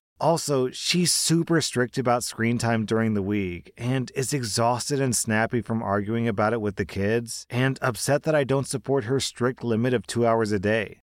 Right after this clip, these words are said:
I say, as long as homework is done, why not let them use screen time until bed? She says that it's not healthy for them, that they need to play outside or play with games and toys or read some books. Just entertain themselves in more ways than screen time.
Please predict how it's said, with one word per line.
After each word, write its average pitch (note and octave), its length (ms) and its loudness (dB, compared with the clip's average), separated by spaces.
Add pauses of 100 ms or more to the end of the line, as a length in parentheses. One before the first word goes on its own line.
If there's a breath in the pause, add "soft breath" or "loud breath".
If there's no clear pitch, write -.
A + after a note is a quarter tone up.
(160)
I B2 160 2
say, B2 320 4
as G2 180 0
long A#2+ 260 2
as C#3 120 -2
homework A#2+ 340 0
is G2+ 140 -2
done, A2 380 0
why A2+ 320 0
not E3+ 220 2
let A#2 140 0
them G#2+ 160 0
use G2+ 180 2
screen G#2+ 280 0
time G2+ 240 2
until G2+ 260 0
bed? F#2 440 -2 (180)
She B3+ 260 2
says C3+ 320 2
that B2 140 2
it's G#2+ 120 -2
not A#2+ 160 2
healthy G#2 360 0
for F2+ 260 -4
them, - 380 -12
that A2+ 200 0
they A2+ 120 0
need D#3 160 0
to D#3+ 80 2
play B2+ 260 2
outside B2+ 640 2
or G2+ 140 -2
play A#2 200 0
with A#2+ 200 2
games A2 280 0
and G#2 140 0
toys A#2 420 2
or C3 140 -4
read B2 220 0
some G#2 180 0
books. G2+ 480 -2 (160)
Just F3 380 0
entertain C3 520 0
themselves B2 460 0
in A#2 80 0
more A#2+ 220 2
ways A2+ 320 2
than A#2 140 0
screen A#2+ 380 0
time. F#2 360 -4